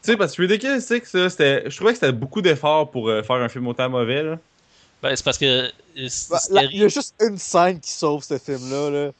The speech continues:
Speaker 3: La scène où ce que <laughs> Rob Schneider décapite le gars, <laughs> l'espèce de shérif, là.
Speaker 2: Ah,
Speaker 3: Ça,
Speaker 2: euh,
Speaker 3: ça m'a fait rire fort, là.
Speaker 2: je pensais que c'était la scène, euh, de l'âne qui chie.
Speaker 1: Ah, moi, ça me fait vraiment rire, là.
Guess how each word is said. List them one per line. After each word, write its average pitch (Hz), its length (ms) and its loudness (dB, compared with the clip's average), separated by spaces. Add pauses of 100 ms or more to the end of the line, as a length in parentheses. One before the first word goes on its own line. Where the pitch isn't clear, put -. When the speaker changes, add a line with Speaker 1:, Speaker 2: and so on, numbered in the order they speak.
(240)
Speaker 3:
La 156 180 4
scène 185 300 4
où 180 60 -10
ce - 100 -14
que 170 120 0 (440)
<laughs> - 420 -8
Rob 170 200 6
Schneider 180 500 4
décapite 165 600 0
le 151 100 0
gars, 170 320 4 (220)
<laughs> - 240 -12
l'espèce 175 420 -2
de 165 140 4
shérif, 156 500 0 (100)
là. 165 280 -4 (500)
Speaker 2:
Ah, 143 80 0 (220)
Speaker 3:
Ça, 190 60 6
Speaker 2:
euh, 185 100 6
Speaker 3:
ça 170 120 -2
m'a 151 100 -6
fait 156 220 -12
rire 135 220 -2 (160)
fort, 101 640 0
là. - 60 -18
Speaker 2:
je - 100 -16
pensais 185 340 -6
que - 60 -8
c'était 156 260 -2
la 135 140 2
scène, 151 340 2
euh, 127 220 0
de 123 100 2
l'âne 135 360 2
qui - 160 -14
chie. - 360 -8 (1800)
Speaker 1:
Ah, 151 100 4
moi, 196 100 4
ça 151 140 2
me 123 40 0
fait 120 80 4
vraiment 123 360 4
rire, 113 360 0
là. 110 120 -2